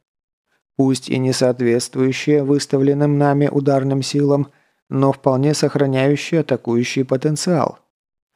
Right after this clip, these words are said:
Пока что стратегическая и тактическая разведка никоим образом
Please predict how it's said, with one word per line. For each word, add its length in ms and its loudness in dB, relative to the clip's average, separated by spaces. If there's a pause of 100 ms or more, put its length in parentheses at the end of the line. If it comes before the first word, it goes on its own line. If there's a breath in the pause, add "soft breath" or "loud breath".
(240)
Пока 400 0
что 240 -2
стратегическая 840 -2
и 40 0
тактическая 680 -2
разведка 520 0
никоим 460 0
образом 540 0